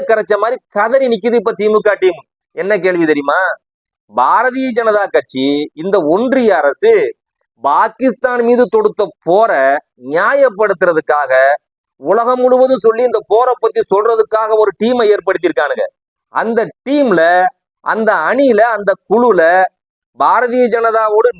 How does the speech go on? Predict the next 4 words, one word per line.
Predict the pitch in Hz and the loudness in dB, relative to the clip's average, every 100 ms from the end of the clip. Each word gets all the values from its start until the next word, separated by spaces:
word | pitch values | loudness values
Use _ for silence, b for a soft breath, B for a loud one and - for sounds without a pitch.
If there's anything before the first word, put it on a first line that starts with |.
| 160 | -8
நேரடியான | 185 254 269 254 254 254 247 - | -2 2 2 0 -2 -2 -4 -2
கூட்டணி | 226 - 226 233 190 | -4 0 0 2 0
கைகோர்த்திருக்கும் | 240 226 226 233 202 214 196 | 0 0 0 0 0 0 0
சொல்லக்கூடிய | 196 185 175 180 | 0 0 0 2